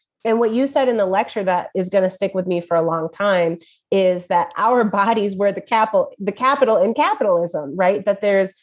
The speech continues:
that there's no way of understanding the kind of origin story of society, capitalist society as we know it, without understanding, as you said, these,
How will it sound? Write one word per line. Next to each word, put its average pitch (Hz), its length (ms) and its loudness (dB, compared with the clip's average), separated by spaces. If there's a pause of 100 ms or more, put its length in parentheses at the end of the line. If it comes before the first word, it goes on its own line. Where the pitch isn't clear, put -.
(180)
that 208 160 -2
there's 202 260 2
no 208 240 2
way 202 220 2
of 180 100 0
understanding 180 680 0
the 170 80 -2
kind 160 200 -2
of 156 120 -4
origin 180 480 0
story 160 420 0
of 160 240 -2
society, 165 720 0
capitalist 170 440 0
society 147 440 -4
as 160 120 -4
we 165 120 -2
know 170 200 2
it, 147 140 0 (240)
without 175 300 2
understanding, 165 580 0
as 156 140 -2
you 147 80 -6
said, 147 260 -2
these, 151 240 -6